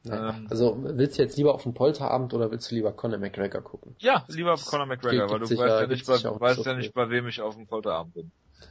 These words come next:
Speaker 2: Ähm, ja, Conor McGregor gegen Diego Brandao sollte eigentlich das lang erwartete Grudge-Match zwischen, äh, Conor McGregor und Cole Miller geben.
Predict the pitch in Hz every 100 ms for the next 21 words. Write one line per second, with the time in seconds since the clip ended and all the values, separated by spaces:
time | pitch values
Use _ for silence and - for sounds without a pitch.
0 | - - - - _ - 139 143 143 147
1 | 151 - _ _ _ _ _ _ _ -
2 | 165 127 156 147 127 123 127 120 113 120
3 | 113 104 110 113 104 98 101 104 107 104
4 | 73 95 98 98 - 95 92 - - -
5 | _ _ _ _ _ _ 95 104 120 123
6 | 107 107 107 104 92 95 101 - 98 90
7 | - - 98 - 95 90 87 87 85 110
8 | 101 90 92 92 85 85 87 - 98 95
9 | 95 92 92 101 104 117